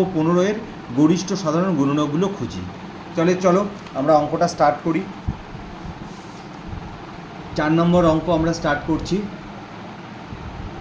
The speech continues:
অঙ্ক দুটো সংখ্যা তোমায় আমরা প্রথমেই বলে দিলাম, একটা হচ্ছে চোদ্দো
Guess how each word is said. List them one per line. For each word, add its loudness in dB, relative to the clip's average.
অঙ্ক 0
দুটো 0
সংখ্যা -2
তোমায় 2
আমরা 0
প্রথমেই -2
বলে 0
দিলাম, 4
একটা -2
হচ্ছে 2
চোদ্দো 2